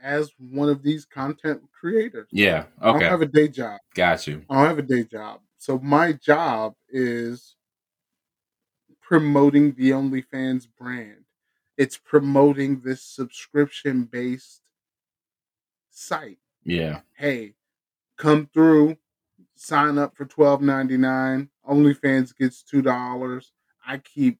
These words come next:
Speaker 1: ten, but come through. Like, if you like what you saw on TikTok, imagine me doing that without the Amazon leggings.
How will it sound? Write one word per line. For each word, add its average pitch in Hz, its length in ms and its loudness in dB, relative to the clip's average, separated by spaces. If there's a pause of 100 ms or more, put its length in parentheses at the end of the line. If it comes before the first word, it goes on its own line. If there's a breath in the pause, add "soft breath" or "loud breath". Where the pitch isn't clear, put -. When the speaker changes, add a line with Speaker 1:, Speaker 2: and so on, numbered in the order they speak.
Speaker 1:
ten, 131 560 -4 (360)
but 117 260 -8 (280)
come 147 280 2
through. 160 240 4
Like, 110 160 -8
if 117 140 -20
you 160 140 -6
like 131 280 2
what - 220 -10
you 143 60 -12
saw 135 240 0
on 123 220 -8
TikTok, 113 600 -8 (480)
imagine 127 540 0
me 131 120 4
doing 131 400 0
that 131 220 -2
without 135 560 0 (500)
the 131 220 2
Amazon 113 640 -12
leggings. 107 360 -20